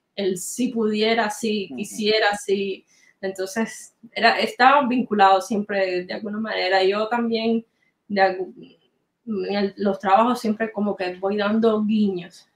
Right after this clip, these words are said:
Speaker 1: eh, de, de, o pistas que, que las personas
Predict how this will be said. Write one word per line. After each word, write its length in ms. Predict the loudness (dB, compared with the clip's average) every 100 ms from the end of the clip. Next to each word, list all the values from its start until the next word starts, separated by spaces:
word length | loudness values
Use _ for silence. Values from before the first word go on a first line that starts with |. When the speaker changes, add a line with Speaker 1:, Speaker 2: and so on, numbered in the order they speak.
| _ _ _ -6
Speaker 1:
eh, 500 | -2 -2 -2 -6 -10 _ _ _ _ _ -4
de, 720 | 0 2 2 0 -2 -6 -10 -16 -16 -6
de, 460 | -2 0 0 -4 -10 _ _ _ _
o 180 | -6 -6
pistas 560 | _ 0 0 -2 -10 -6
que, 460 | -2 0 0 -2 -4
que 80 |
las 160 | -4 -4
personas 440 | -8 -4 -2 -2